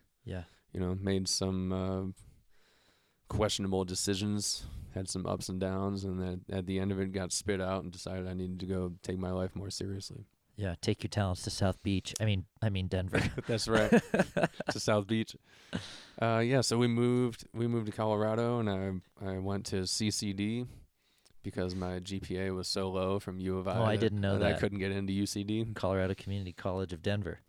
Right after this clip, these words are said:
Speaker 1: No, Community
Speaker 2: Yeah.
Speaker 1: College of Denver. Yeah.
Speaker 2: Yeah, yeah. Well, my last semester at U of I, I literally just didn't take any of my finals.
Speaker 1: Oh,
Speaker 2: I
Speaker 1: wow.
Speaker 2: just didn't go to any
Speaker 1: That
Speaker 2: of them.
Speaker 1: probably pissed off your parents.
Speaker 2: Yeah, you could say so.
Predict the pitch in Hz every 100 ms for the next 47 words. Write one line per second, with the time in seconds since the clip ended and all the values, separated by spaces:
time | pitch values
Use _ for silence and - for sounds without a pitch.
0 | _ - 110 104 131 131 120 123 107 98
1 | 104 82 - _ 98 92 - - - 120
2 | 117 113 151 139 139 139 139 135 131 123
3 | - 123 113 117 107 104 104 104 98 98
4 | 101 98 95 92 90 92 95 92 90 82
5 | - _ - 92 92 85 87 78 - 87
6 | 90 90 - - - - - - - _
7 | - 151 147 - 131 127 110 90 82 80
8 | 73 73 87 117 117 98 107 - 90 -
9 | 85 - 82 82 85 107 - - _ _
10 | _ _ _ _ _ _ - - _ -
11 | - - - 95 101 90 - - - -
12 | - 104 101 - 98 98 - 104